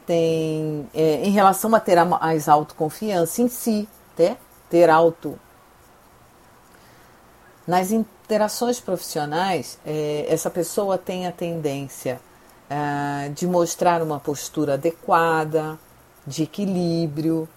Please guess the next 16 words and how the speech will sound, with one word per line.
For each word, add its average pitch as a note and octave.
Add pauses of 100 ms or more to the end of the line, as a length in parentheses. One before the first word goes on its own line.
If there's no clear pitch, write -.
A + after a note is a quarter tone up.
(280)
diante D3+
do D3
estresse D#3
agudo, F#3 (340)
em F4+
relação F#3
a C#3+
ter B3
confiança A#3+
em D#4+
si A3 (420)
e D4 (240)
segurança E3+ (200)
quanto E3+
suas D#3+ (140)
habilidades A3